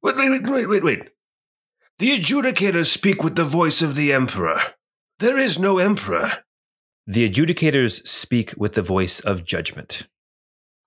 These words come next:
Speaker 1: Oh, they changed their story. Okay, I see. Maintaining power.
Speaker 2: The adjudicators speak to keep Pavantis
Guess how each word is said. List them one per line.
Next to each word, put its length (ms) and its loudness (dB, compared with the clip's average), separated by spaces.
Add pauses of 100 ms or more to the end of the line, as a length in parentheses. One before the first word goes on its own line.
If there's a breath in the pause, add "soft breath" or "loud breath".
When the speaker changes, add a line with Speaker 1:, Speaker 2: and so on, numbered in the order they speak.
(160)
Speaker 1:
Oh, 280 0
they 100 2
changed 360 2
their 100 2
story. 580 2
Okay, 340 2
I 120 2
see. 320 0 (960 loud breath)
Maintaining 760 2
power. 540 0 (680)
Speaker 2:
The 240 2
adjudicators 760 0
speak 640 -2
to 120 -2
keep 340 -2
Pavantis 640 -2